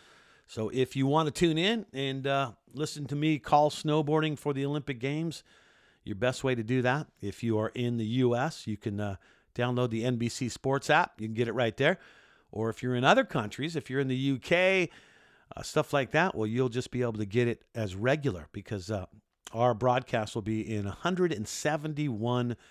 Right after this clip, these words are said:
different countries, uh, English-speaking countries. So that's where I'm fed. Now, the N B C crew, uh, which are not here in Beijing, which are staying in Connecticut, they'll be doing their show from Connecticut. So I'm out here in Beijing doing all the stuff right there.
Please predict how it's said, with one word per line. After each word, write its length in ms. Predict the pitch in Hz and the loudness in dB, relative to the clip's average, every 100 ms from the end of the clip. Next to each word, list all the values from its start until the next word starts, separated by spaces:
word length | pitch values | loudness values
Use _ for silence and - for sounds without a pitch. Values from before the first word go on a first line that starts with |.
| - _ _ 107 | -20 _ _ -10
different 420 | 104 160 - 160 - | 0 0 0 -6 -2
countries, 720 | 156 151 - 113 101 92 - _ _ _ _ _ | 2 2 0 -4 -4 -8 -14 _ _ _ _ _
uh, 180 | 104 104 - | -6 -6 2
English-speaking 640 | 160 147 - 127 107 104 | 4 4 2 -6 -6 -4
countries. 340 | 123 113 87 | -4 -4 -8
So 100 | - | -6
that's 280 | 113 151 - | -2 -2 2
where 100 | 147 | 2
I'm 100 | 135 | 2
fed. 260 | - 117 87 - - _ | 2 0 0 -16 -20 _
Now, 140 | 127 127 | 0 2
the 160 | 135 | 2
N 100 | 175 | 2
B 160 | 160 131 | 0 -2
C 380 | - 214 254 175 | -2 0 2 0
crew, 460 | - 117 101 98 _ _ _ _ - 110 | -2 -2 -2 -6 _ _ _ _ -14 -6
uh, 200 | 107 110 | -4 -2
which 240 | 113 - | -2 -2
are 80 | 117 | -2
not 280 | 131 214 196 | 0 0 0
here 140 | 139 | -2
in 100 | 110 | 0
Beijing, 440 | 104 98 92 107 | -2 -2 -4 -4
which 240 | 113 117 - | -4 -6 -6
are 240 | 113 104 | -6 -6
staying 420 | 95 139 139 123 - _ _ _ - | -4 -2 0 -2 -4 _ _ _ -10
in 160 | 117 | -8
Connecticut, 520 | 113 113 123 170 - 92 | -4 -2 -2 -2 -6 -6
they'll 140 | 117 | -4
be 100 | 120 | -2
doing 280 | 117 127 107 | -2 -2 -2
their 120 | 123 | -4
show 300 | - 113 92 | -4 -6 -6
from 260 | - 117 104 | -6 -8 -8
Connecticut. 580 | 104 104 123 - - | -6 -6 -6 -10 -18
So 220 | - 90 - _ _ _ _ | -16 -16 -18 _ _ _ _
I'm 200 | 117 147 | 0 2
out 140 | 165 151 | 4 2
here 140 | 151 | 0
in 60 | 135 | 0
Beijing 440 | 135 117 135 123 | 0 0 -2 -2
doing 240 | 117 110 | -2 -4
all 140 | 110 131 | 0 -2
the 80 | - | -2
stuff 280 | 143 120 | -4 -4
right 160 | 127 107 | -4 -2
there. 180 | 139 135 | -2 -2